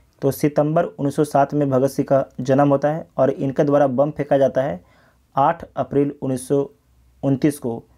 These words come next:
दिल्ली के केंद्रीय विधानसभा में बम फेंका गया था। अनुशीलन समिति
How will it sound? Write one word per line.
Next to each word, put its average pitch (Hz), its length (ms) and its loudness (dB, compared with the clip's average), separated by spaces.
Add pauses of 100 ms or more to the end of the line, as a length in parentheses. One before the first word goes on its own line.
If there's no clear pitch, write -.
(480)
दिल्ली 139 320 2
के 165 140 -2
केंद्रीय 147 540 0
विधानसभा 139 540 0
में 131 80 -2
बम 135 160 2
फेंका 135 380 -4 (220)
गया 131 240 4
था। 113 340 -10 (1160)
अनुशीलन 147 460 2
समिति 151 640 0